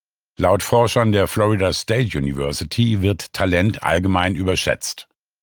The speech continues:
Die besten Leistungen in jedem Bereich sind das Ergebnis von Anstrengung,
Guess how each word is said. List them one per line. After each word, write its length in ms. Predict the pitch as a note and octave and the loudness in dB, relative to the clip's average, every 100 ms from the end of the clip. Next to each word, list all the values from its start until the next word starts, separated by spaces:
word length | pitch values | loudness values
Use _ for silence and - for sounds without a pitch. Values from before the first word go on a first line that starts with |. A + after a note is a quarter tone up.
| _ | _
Die 80 | D#2 | -4
besten 360 | E2 C3+ - E2 | 0 -2 -2 -2
Leistungen 540 | A#1+ B1+ - C2+ C#2+ | -2 -2 -4 -4 -4
in 160 | C2+ C#2+ | -4 -4
jedem 220 | D#2 F2+ | -2 0
Bereich 420 | D#2+ C2 E2 F#2 | 0 0 -2 -2
sind 220 | D#2+ F#2 F#2+ | -2 -4 -2
das 160 | F2 | -4
Ergebnis 460 | F2 D#2 E2 G2 - | -4 -4 -4 -4 -4
von 160 | D#2+ | -4
Anstrengung, 680 | - F#2 E2+ F#2+ G2 G#2+ A2+ | -2 -4 -2 -2 -2 0 -2